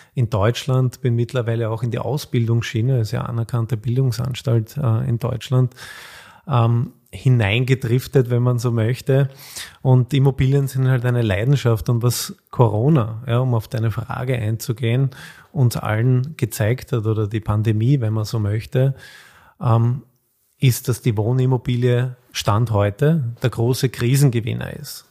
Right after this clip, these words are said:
Ja, warum? Man spürt, äh, die Leute haben Angst, man spürt, was passiert, äh, im Gewerbebereich, vor allem in der Gastro, in der Hotellerie et cetera. Jetzt die Logistik klarerweise ausgeklammert, das ist ein anderes Paar Schuhe.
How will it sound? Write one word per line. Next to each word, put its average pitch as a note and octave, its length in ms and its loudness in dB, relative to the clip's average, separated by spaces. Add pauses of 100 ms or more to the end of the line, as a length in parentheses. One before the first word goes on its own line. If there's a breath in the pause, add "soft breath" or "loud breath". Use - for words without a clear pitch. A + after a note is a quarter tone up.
(140)
Ja, C3+ 340 2
warum? B2 400 2
Man B2 220 2
spürt, B2 800 -2
äh, B2 280 2 (240)
die B2+ 60 -2
Leute A2+ 480 0
haben A2+ 200 -4
Angst, A2+ 560 -6
man A#2 340 0 (100)
spürt, C3 520 -2
was B2 160 -2
passiert, B2+ 600 0 (580 loud breath)
äh, A2+ 360 4
im A#2+ 140 2
Gewerbebereich, A#2+ 1000 0
vor A2 180 0
allem A2+ 160 -2
in A#2 80 -4
der A#2 100 -2
Gastro, B2 580 -4
in A#2 120 0
der A#2 160 0
Hotellerie A#2+ 800 -2
et A2+ 120 -2
cetera. A2+ 680 0
Jetzt - 260 -6
die B2+ 80 0
Logistik A2+ 520 -2
klarerweise A#2 520 -2
ausgeklammert, C3+ 600 -2
das A2+ 80 -2
ist A#2+ 40 -2
ein A#2 60 -2
anderes A#2+ 400 0
Paar A#2+ 160 0
Schuhe. C3+ 420 2